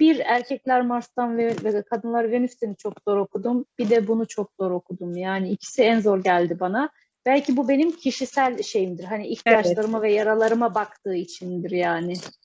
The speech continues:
Speaker 2: Evet, ben böyle düşünmüyorum çünkü. <laughs>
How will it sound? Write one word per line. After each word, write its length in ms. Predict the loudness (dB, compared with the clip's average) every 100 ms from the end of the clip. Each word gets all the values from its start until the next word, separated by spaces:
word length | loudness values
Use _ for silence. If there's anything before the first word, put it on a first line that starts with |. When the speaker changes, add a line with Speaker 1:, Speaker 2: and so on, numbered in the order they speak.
| _ -16 -12 -10
Speaker 2:
Evet, 220 | -8 -8 -2
ben 160 | 2
böyle 140 | 4 2
düşünmüyorum 500 | 0 -2 -2 -4 -8
çünkü. 320 | -12 -12 -2
<laughs> 1700 | 2 4 4 4 0 -2 -12 -4 0 0 2 4 4 2 0 -4 -6